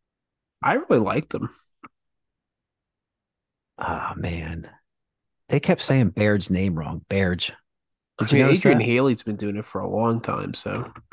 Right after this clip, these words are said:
Speaker 2: I was not, maybe it's just because I'm nostalgic, but I really missed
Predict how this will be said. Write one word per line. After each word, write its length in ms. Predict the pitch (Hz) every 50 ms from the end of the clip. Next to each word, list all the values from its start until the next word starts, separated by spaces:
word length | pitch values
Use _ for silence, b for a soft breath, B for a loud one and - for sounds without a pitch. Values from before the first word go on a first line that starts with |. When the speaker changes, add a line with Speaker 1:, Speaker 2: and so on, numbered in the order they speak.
| - _ _ _ b b b b b b b b _ _ _ _
Speaker 2:
I 140 | - 123 160
was 240 | 175 160 139 113 -
not, 380 | 117 120 127 131 135 127 - - _ _ -
maybe 260 | 123 135 151 170 147
it's 120 | 113 -
just 160 | - 110 - -
because 260 | 104 - - 98 92
I'm 100 | 90 78
nostalgic, 800 | 85 - - - 95 85 85 85 76 71 - - - - - _ _ _ _ _ _ _ _ _ _ _ -
but 140 | - 127
I 80 | 110 110
really 400 | 113 104 104 101 117 113 113 110
missed 520 | 113 113 107 113 113 107 - - - -